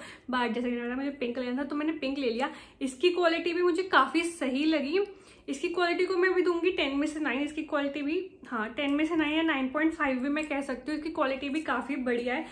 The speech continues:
but हाँ, ये थोड़े से हैवी हैं। पहले वाले थोड़े लाइट वेट थे इससे, but ये वाले थोड़े से हैवी हैं। तो अगर आप लोग हैवी पहन सकते हैं कानों में तो बढ़िया है। अगर मैं पीछे से दिखाऊँ ना, तो ये पीछे से देखो इतनी मोटी हैगी है इसकी डंडी,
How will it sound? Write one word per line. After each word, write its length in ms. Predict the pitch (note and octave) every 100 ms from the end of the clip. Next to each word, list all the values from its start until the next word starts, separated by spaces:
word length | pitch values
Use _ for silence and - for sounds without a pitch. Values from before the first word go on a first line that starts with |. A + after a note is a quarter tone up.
| - -
but 180 | B3+ D#4+
हाँ, 360 | - C4 D#4+ G4 - - - - -
ये 280 | B3 C#4+ E4 -
थोड़े 300 | D4+ C#4+ D#4+
से 140 | E4 F#4
हैवी 380 | B3+ B3 A3+ B3+
हैं। 140 | E4 F4+
पहले 260 | D#4+ D4 E4
वाले 180 | E4+ F4+
थोड़े 220 | F4 E4+
लाइट 300 | D#4 A3+ A3+
वेट 300 | C4+ B3+ C#4+
थे 60 |
इससे, 340 | D4 C#4+ - E4+
but 240 | C#4 D4
ये 180 | C#4+ C#4
वाले 160 | D4+ D#4+ D#4+
थोड़े 240 | D4 C#4 C#4
से 200 | D#4+ D4+
हैवी 420 | - B3 B3 C#4+ C#4
हैं। 220 | A#3+ G#3+
तो 80 | B3+
अगर 260 | B3 A#3+ C4
आप 180 | A#3+ B3+
लोग 120 | C#4+
हैवी 220 | B3 A#3+ A#3+
पहन 260 | A#3+ A3+ A3+
सकते 280 | B3+ - D4
हैं 80 |
कानों 280 | D4 C4 C4+
में 160 | C#4 D#4
तो 200 | C#4+ C#4 B3+ B3 - - - - - -
बढ़िया 300 | B3 B3 C4
है। 180 | D#4 F4 - - -
अगर 180 | A#3+
मैं 120 | C#4+ D4
पीछे 240 | C4 C4+
से 120 | C4
दिखाऊँ 340 | C#4 C#4+ C#4+ C4
ना, 80 | D4+
तो 120 | E4+
ये 80 | E4
पीछे 280 | D4 B3
से 80 | C#4
देखो 240 | C4 B3+ D#4
इतनी 360 | C4+ C4+ C4+
मोटी 360 | C#4+ C#4 B3 C4
हैगी 260 | B3+ G#3+ A#3+
है 120 | B3+
इसकी 200 | B3 B3+
डंडी, 480 | A#3+ G#3+ A3 E4+